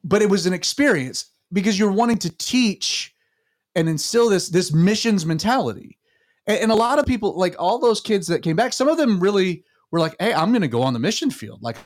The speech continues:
I wanna go out." Like, I really enjoyed doing that. That was, um, but, you know, you can do the same thing, whether it's the inner city or whether it's your city or your neighborhood, your town. The idea here is that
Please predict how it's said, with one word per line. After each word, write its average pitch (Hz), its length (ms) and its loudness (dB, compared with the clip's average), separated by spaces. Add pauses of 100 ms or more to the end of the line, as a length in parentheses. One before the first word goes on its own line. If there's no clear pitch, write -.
I 139 120 0
wanna 220 180 0
go 151 380 0
out." 151 440 -2 (480)
Like, - 220 -16 (460)
I 151 60 2
really 180 300 2
enjoyed 143 460 -2
doing 117 320 -4
that. - 160 -16
That 117 220 -6
was, 123 320 -8 (720)
um, 104 380 -8 (280)
but, 175 240 0
you 208 80 4
know, 233 80 4
you 226 160 4
can 220 120 2
do 254 100 2
the 226 80 0
same 247 260 0
thing, 247 260 2
whether 185 220 2
it's - 160 -4
the 170 140 0
inner 151 160 0
city 190 420 0
or 120 160 -4
whether 147 240 0
it's 147 160 -6
your 175 360 0
city 117 360 -6
or 117 40 -10
your 208 180 0
neighborhood, 131 440 -2
your 202 100 -2
town. 196 200 0 (220)
The - 120 0
idea 208 360 2
here 180 280 2
is 151 260 -2
that 156 160 -2